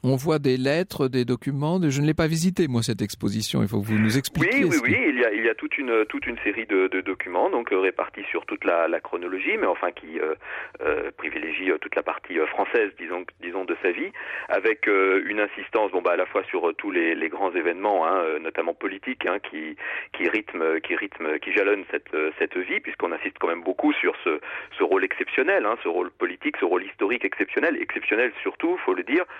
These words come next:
Speaker 2: pour une femme, hein,
Speaker 1: Ben oui, voilà,
Speaker 2: pour
Speaker 1: c'est
Speaker 2: une
Speaker 1: ça.
Speaker 2: femme dans un siècle qui a quand même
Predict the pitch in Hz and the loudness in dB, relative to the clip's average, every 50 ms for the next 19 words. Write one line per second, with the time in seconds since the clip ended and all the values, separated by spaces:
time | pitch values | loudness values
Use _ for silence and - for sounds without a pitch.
0 | - _ - 98 90 110 143 - - 110 90 85 85 90 98 113 117 104 117 127 | -18 _ -6 -2 -2 -2 -2 0 2 0 0 2 0 0 2 2 4 4 4 4
1 | 147 160 127 117 139 208 240 160 117 104 101 107 - - 240 - 131 147 147 - | 4 2 2 4 2 2 4 4 4 4 2 2 0 2 2 4 4 2 0 0
2 | 101 98 92 98 90 - - 127 135 151 - - 98 92 - - 101 92 90 85 | 0 2 2 0 -2 -2 0 0 0 0 0 0 -2 -2 -2 -2 0 0 0 0
3 | - 85 95 120 131 120 | 0 -2 -2 -2 -2 -4